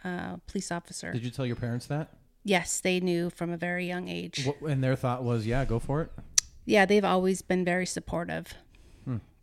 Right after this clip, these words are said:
Speaker 2: Okay, now, now we're out of, what, what year did you start?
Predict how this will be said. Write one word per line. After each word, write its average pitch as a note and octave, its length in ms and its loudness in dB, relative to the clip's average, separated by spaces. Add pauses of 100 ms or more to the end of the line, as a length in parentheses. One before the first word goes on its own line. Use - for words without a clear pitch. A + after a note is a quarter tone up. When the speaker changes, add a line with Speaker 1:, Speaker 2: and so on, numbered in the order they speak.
(600)
Speaker 2:
Okay, C3+ 220 4
now, B2 400 4 (240)
now C3 260 4
we're C3+ 240 6
out C#3+ 180 8
of, C#3 280 4
what, D#3+ 240 -4
what E3+ 240 -4
year F#3 140 -2
did E3+ 160 -4
you C#3+ 80 -4
start? C3+ 320 -6